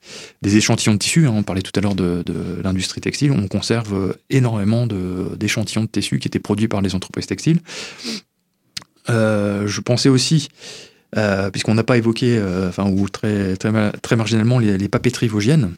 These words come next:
euh, on a aussi, euh, des échantillons de papier à lettres et, euh, de boîtes de papier à lettres, euh, qui émanent notamment de la papeterie des Châtels, euh, de Louis Ge-, Gazler, qui était, euh,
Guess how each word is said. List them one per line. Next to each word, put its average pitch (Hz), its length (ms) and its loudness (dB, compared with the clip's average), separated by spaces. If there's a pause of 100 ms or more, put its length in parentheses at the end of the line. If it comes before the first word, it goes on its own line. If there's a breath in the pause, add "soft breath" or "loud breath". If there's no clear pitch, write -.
(220)
euh, 98 320 2
on 104 160 2
a 113 60 4
aussi, 120 380 0
euh, 92 180 -2 (580)
des 101 200 -2
échantillons 131 560 2
de 110 80 2
papier 113 320 0
à - 40 4
lettres 127 320 -2 (520 soft breath)
et, 120 280 6
euh, 101 200 4
de 98 120 0
boîtes 110 260 0
de 101 80 -4
papier 104 240 0
à - 20 4
lettres, 113 280 -2
euh, 98 100 -2
qui - 180 -6
émanent 104 200 2
notamment 104 360 2
de 104 40 0
la 92 80 -4
papeterie - 360 -6
des 101 100 -4
Châtels, 107 380 0
euh, 92 260 -2 (580)
de 101 120 -4
Louis 101 200 0
Ge-, 101 340 2
Gazler, 107 320 4 (500 loud breath)
qui - 80 -8
était, 92 240 -2
euh, 87 120 -4